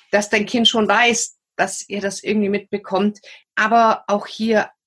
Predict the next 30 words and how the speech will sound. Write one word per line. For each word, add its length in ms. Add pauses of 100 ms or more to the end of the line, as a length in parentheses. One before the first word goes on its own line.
(140)
achte 400
wirklich 400
auf 180
die 380
Privatsphäre 800
deines 260
Kindes. 420
Stell 220
dein 140
Kind 320
nicht 200
bloß, 400
sondern 320 (440)
versuch 420
hier 260
wirklich 240
deinem 220
Kind 340 (140)
das 220
Vertrauen 640
zu 180
geben. 560
Okay, 260
selbst 320
wenn's 280
im 220
Sex 580
irgendwie 680
nicht 300
so 400